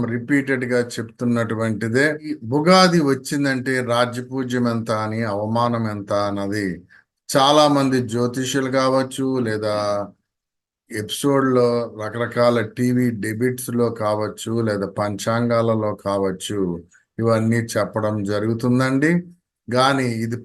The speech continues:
పక్క దోవ పట్టించడమేనండి. ఎందుకంటే ఈ ఉగాది ఏ వారంలో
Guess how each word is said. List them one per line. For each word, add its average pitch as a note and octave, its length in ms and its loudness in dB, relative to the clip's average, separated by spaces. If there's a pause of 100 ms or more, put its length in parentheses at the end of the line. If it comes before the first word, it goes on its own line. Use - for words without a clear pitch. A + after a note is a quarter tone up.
పక్క C3+ 380 2
దోవ A#2 360 2 (140)
పట్టించడమేనండి. G2 1120 0 (540)
ఎందుకంటే C#3+ 560 4 (680)
ఈ D3 40 6 (260)
ఉగాది E3+ 560 4 (400)
ఏ D#3 40 2 (180)
వారంలో D3 560 0